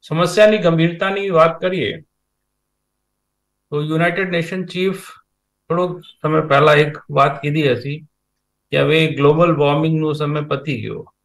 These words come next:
હવે global boiling સમય આવી ગયો છે.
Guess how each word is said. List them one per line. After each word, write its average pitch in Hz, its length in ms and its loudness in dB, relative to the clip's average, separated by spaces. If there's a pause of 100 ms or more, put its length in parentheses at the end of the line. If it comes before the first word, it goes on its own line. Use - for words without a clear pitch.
(340)
હવે 151 240 0
global 143 460 0
boiling 151 720 0 (160)
સમય 139 200 -6
આવી 104 260 -8
ગયો 101 220 -12
છે. 113 300 -16